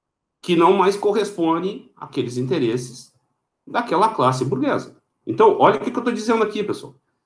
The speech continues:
Eu tô dizendo aqui que os direitos humanos,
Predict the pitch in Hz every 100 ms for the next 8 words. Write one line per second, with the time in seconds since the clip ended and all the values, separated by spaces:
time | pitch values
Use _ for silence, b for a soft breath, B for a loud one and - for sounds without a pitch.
0 | _ _ _ _ 107 107 196 196 196 180
1 | 131 190 175 - - _ _ _ _ _
2 | _ _ _ - 139 131 160 196 - 147
3 | 123 180 170 76 -